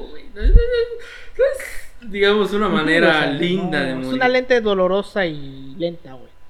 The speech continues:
Speaker 2: Y pues, también, esto es un, creo que un, ¿cómo se llama? Una idea que surge a partir de la historia cristiana que todos conocemos de que le cl-, lo clavaron, realmente, pues, no los clavaban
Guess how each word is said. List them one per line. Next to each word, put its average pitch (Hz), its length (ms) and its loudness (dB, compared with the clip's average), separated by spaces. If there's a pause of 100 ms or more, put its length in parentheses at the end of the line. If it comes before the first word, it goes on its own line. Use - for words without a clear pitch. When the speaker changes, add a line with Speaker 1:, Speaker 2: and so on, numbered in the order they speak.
(720)
Speaker 2:
Y 214 180 -2
pues, 185 1000 -2 (760)
también, 220 460 6 (480)
esto 170 280 -6
es 165 120 -14
un, 170 160 -12
creo 160 160 -6
que 170 100 -12
un, 156 480 -10 (1160)
¿cómo 160 120 -10
se 160 100 -10
llama? 143 320 -10
Una 165 220 -6
idea 196 400 4
que 156 140 -6 (260)
surge 190 320 -4
a 175 100 -4
partir 160 360 -6
de 170 100 0
la 156 60 -2
historia 156 420 -8 (160)
cristiana 160 400 -6
que 156 140 -10
todos 160 220 -8
conocemos 156 520 -8
de 147 80 -8
que 135 240 -14 (480)
le 165 240 -2
cl-, 180 240 -2
lo 160 140 2
clavaron, 170 540 6 (680)
realmente, 170 600 2
pues, 156 200 -2
no 151 100 -2
los 147 160 -4
clavaban 190 460 6